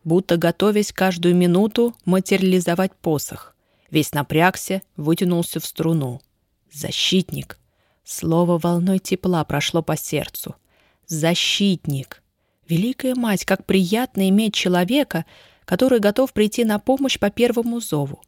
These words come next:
Геральт, увы, сначала подумает о себе, только потом обо мне. Хотя, может,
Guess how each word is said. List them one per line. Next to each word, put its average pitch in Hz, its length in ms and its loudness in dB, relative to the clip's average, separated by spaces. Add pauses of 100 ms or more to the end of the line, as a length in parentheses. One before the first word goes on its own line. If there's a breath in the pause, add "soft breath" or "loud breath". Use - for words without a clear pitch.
(680)
Геральт, 269 400 0
увы, 214 280 4
сначала 196 460 0
подумает 175 560 2
о 165 60 0
себе, 151 640 -2
только 202 300 -2
потом 165 440 0
обо 151 240 -2
мне. 131 360 -6 (440 soft breath)
Хотя, 202 480 -4
может, 262 520 0